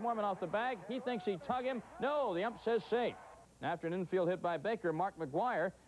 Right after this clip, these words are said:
lines the ball to center. Darrell Boston tries to do what Baker did. No, and look at him.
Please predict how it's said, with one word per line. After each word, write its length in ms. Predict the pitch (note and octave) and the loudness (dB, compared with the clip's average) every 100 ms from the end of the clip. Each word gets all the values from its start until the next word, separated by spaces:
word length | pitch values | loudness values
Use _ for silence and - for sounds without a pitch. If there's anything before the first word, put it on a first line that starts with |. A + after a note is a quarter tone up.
| - | -8
lines 400 | - A3 C4+ G3+ | -2 0 -2 -2
the 80 | F#3 | 0
ball 220 | G3 G3+ | 2 2
to 120 | F#3+ | 0
center. 300 | - A#3 F#3 G#2+ C#3+ F#3+ | 0 2 0 -2 -6 -2
Darrell 260 | C4 C#4+ | 2 2
Boston 520 | A3 A#3+ C#4+ A3 A3 F3 | 2 2 2 0 -4 0
tries 320 | A3 A3+ G#3 | 0 2 0
to 100 | G3+ | 0
do 140 | A3+ | 2
what 140 | A3+ G3+ | 2 2
Baker 280 | B3+ A#3 A#3+ | 0 2 2
did. 180 | A3+ | 2
No, 180 | G#3 G3 | 2 0
and 160 | F#3 G3 | 0 0
look 200 | C4 - | 0 2
at 120 | D#3 | 0
him. 80 | G2 | 0